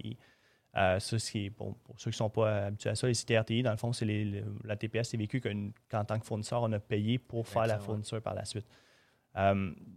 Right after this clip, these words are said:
Speaker 1: fait que quand on fait une fourniture exonérée, comme le, un, un logement, mettons un quatre et demi, là, euh, dans un immeuble, euh, un immeuble locatif, euh, ben, il y a pas de, il y a, on charge pas la T P S T V Q au,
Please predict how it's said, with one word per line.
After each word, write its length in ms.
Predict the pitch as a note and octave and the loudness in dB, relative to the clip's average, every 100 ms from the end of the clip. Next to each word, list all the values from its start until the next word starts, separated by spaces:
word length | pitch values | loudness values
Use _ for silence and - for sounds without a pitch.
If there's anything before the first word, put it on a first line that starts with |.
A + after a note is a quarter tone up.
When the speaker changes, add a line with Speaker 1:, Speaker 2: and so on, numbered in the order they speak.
| - - _ _ | -20 -20 _ _
Speaker 1:
fait 120 | - A2+ | -2 0
que 40 | - | 4
quand 100 | A#2 | 4
on 40 | |
fait 100 | A2+ | 4
une 60 | A#2 | 0
fourniture 260 | A2 - A2+ | 0 0 2
exonérée, 460 | A2 G#2+ G2+ A#2 | 4 4 4 4
comme 240 | B2 A2 G#2+ | 4 0 0
le, 420 | A2 G#2 G2 F#2 F#2+ | -2 -2 -2 -4 -4
un, 420 | G2 F#2 G2 G2+ | -4 -4 -6 -4
un 20 | |
logement, 400 | G2+ G2+ - G2+ | -2 -2 0 0
mettons 220 | G2 G#2+ | 0 0
un 80 | G2+ | 0
quatre 200 | A2 G2+ | -2 -4
et 40 | G2 | -2
demi, 240 | G2+ G#2 | -2 0
là, 100 | G#2 G#2 G2 | 0 0 -2
euh, 220 | F#2 E2 | -4 -4
dans 240 | F#2 G2 | -4 -2
un 100 | F#2+ | 0
immeuble, 380 | G2 F#2+ F#2+ F#2+ | 0 0 0 -2
euh, 180 | F#2+ F2+ - - _ _ _ _ _ _ _ - G#2 | -4 -6 -8 -12 _ _ _ _ _ _ _ -14 -8
un 100 | G2+ G#2+ | -6 -2
immeuble 240 | G2+ G#2 | 0 0
locatif, 520 | G#2 F2+ G#2 C#3 D3+ - - - - | 0 0 2 2 0 -4 -20 -20 0
euh, 180 | F#2+ F2+ | 2 4
ben, 100 | F2+ | 4
il 60 | G2 | 0
y 40 | |
a 40 | |
pas 160 | F#2 A#2 | 2 2
de, 280 | A#2+ F#2+ F2+ - - | 4 0 -2 -8 -10
il 140 | - | -8
y 40 | |
a, 40 | F#2 G#2 - | -8 -8 -8
on 180 | G2+ G2+ | -6 -4
charge 260 | - G#2 | -2 -2
pas 100 | - | 2
la 60 | A2 | 2
T 100 | G#2+ | 2
P 80 | G2+ | -2
S 120 | G#2 | -2
T 80 | - | 0
V 80 | G2 | -2
Q 100 | - | 0
au, 340 | A2 G2+ F#2+ | 0 0 -4